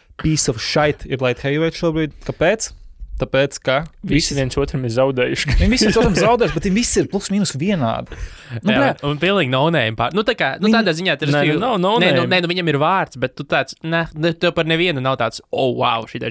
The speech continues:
Speaker 1: jo
Speaker 3: taču
Speaker 1: staigās, karoč. Viņi
Speaker 2: Jā.
Speaker 1: staigās šurp turpu, jo, nu, ok, um,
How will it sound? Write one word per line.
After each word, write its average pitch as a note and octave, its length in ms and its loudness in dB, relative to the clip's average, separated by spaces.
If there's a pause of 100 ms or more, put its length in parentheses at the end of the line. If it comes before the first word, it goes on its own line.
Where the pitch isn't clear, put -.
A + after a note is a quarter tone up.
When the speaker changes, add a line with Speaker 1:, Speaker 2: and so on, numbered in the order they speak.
(140)
Speaker 1:
jo F#3 220 2
Speaker 3:
taču - 80 2
Speaker 1:
staigās, D3+ 580 0
karoč. B2+ 380 -6 (140)
Viņi C#3 200 -6
Speaker 2:
Jā. B2 80 2
Speaker 1:
staigās C#3 400 2
šurp C#3 320 -2
turpu, C#3 400 -2
jo, C3 220 2 (840)
nu, C#3 140 0
ok, D#3 100 0 (280)
um, A#2+ 440 -2